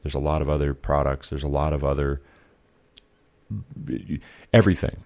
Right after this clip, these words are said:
right? Everything. Everything that you might possibly try to market, sell, pitch.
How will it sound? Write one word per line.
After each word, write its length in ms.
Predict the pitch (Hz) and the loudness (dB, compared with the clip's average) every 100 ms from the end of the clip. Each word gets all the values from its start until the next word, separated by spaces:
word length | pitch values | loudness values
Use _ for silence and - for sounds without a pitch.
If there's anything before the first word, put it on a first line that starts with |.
| - | 0
right? 200 | 87 85 | 2 4
Everything. 400 | - 92 87 76 - | 2 4 2 2 4
Everything 520 | 107 120 117 120 113 | 6 6 6 4 6
that 160 | 104 95 | 6 4
you 120 | 92 | 4
might 220 | 92 - | 2 2
possibly 420 | 92 87 - 92 | 0 0 0 -4
try 200 | 82 82 | 0 0
to 60 | 82 | 2
market, 440 | 78 76 - 73 - - | 2 0 -2 -4 -8 -16
sell, 340 | - 80 76 73 | -6 0 0 0
pitch. 420 | - 69 - - | 0 0 -2 -10